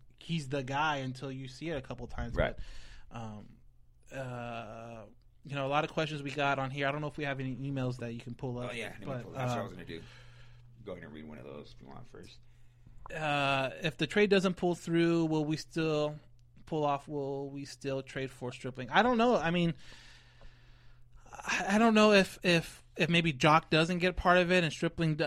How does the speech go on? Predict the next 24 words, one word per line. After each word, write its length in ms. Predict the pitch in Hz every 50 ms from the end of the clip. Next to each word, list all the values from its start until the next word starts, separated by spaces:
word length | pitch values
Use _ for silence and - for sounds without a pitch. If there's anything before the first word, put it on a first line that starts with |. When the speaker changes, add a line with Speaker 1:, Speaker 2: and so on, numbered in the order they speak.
| - -
Speaker 1:
is 300 | 180 165 165 175 180 -
part 260 | - - 185 180 180
of 120 | 180 165
it, 160 | 180 180 175 -
but 120 | 147 127
doesn't, 500 | 147 156 156 151 147 165 165 160 156 - - - - - - - - -
you 120 | 156 147
know, 180 | 143 143 139 135
but 140 | 147 135
because 220 | - - - 180 156
part 200 | - 190 190 220
of 40 | 220
the 60 | 196
reason 220 | 196 202 185 190
why 120 | 180 180 180
they're 80 | 180
getting 220 | 165 175 180 175 165
rid 120 | 170 170
of 60 | 151
Stripling 280 | - - 196 190 175 156
is 100 | 143 123
also 360 | - 156 151 160 - - 165
because, 600 | 151 156 - - - 156 151 147 147 143 - - - - - - - - - - - - - - - - - -
um, 640 | 151 147 143 139 135 131 131 123 120 120 117 95